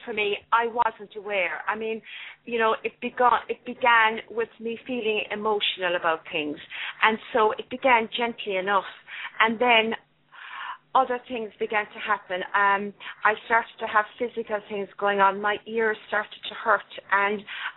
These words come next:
after a few days, I had a boil come into my ear, uh, a huge eruption. And, um, it was excruciatingly <laughs> painful, and at the same time, the, you know, I really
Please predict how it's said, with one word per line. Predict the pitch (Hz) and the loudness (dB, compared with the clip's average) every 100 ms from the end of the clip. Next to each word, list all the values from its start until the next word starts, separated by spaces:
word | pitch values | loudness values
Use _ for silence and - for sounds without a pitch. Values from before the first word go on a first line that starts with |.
| - | 4
after | 220 226 - 220 214 214 | 6 4 -4 -2 0 2
a | 202 208 - | 0 -4 -10
few | 226 214 | -8 -6
days, | 233 226 208 196 - 190 | -2 -2 -2 -6 -4 0
I | 202 | 0
had | 208 208 196 - - _ _ _ | 2 2 2 -4 -18 _ _ _
a | 190 185 185 | 4 4 2
boil | 226 240 240 190 - | 2 4 4 2 -6
come | 208 | -8
into | 185 - - | -8 -10 -8
my | 175 - | -6 -4
ear, | 180 170 147 - | -2 0 0 2
uh, | 190 180 175 175 - - 196 | 2 4 2 0 -10 -12 -12
a | - 269 | -4 4
huge | 254 226 196 | 4 4 2
eruption. | 190 220 - - 156 - _ _ - - - | 4 2 0 -6 -6 -10 _ _ -18 -18 0
And, | 190 190 190 202 208 | 4 4 2 -2 -2
um, | 196 190 202 196 _ _ | 0 0 -2 -8 _ _
it | 208 | -8
was | 220 220 | -6 -8
excruciatingly | - - - 233 247 240 220 - 262 277 - | -10 -12 -6 -2 0 2 2 2 2 0 2
<laughs> | |
painful, | 269 262 - 185 175 - - - | 2 2 0 0 -2 -4 -4 0
and | 208 | 0
at | 226 | -2
the | 240 - | -8 -8
same | 240 233 226 - | -4 -4 -6 0
time, | 240 214 202 - - - _ _ | 2 2 -2 -10 -20 -20 _ _
the, | 220 202 196 196 - - _ _ | 4 6 8 6 2 -6 _ _
you | 202 214 | -8 -2
know, | 196 - - | 0 2 2
I | 214 | 2
really | 220 240 226 | 0 -4 -6